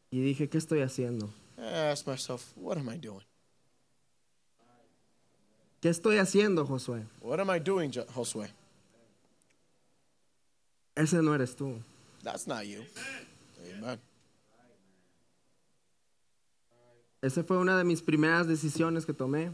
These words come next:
Speaker 2: That was one of the first decisions I made.
Speaker 1: Dije, "Tengo que cambiar."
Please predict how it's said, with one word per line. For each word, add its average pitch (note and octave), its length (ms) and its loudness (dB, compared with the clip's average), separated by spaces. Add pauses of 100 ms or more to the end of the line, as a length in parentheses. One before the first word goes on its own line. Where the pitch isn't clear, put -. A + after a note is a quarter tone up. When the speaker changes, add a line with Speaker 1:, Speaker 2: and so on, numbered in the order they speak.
(160)
Speaker 2:
That D3 180 0
was D3+ 180 -2
one D#3 240 0
of F3+ 100 2
the D3+ 80 0
first G3 440 -2
decisions D#3+ 680 -2
I B2 140 -2
made. A#2 380 -6 (240)
Speaker 1:
Dije, C3+ 260 0
"Tengo D#3 240 4
que D3+ 100 2
cambiar." B2+ 540 0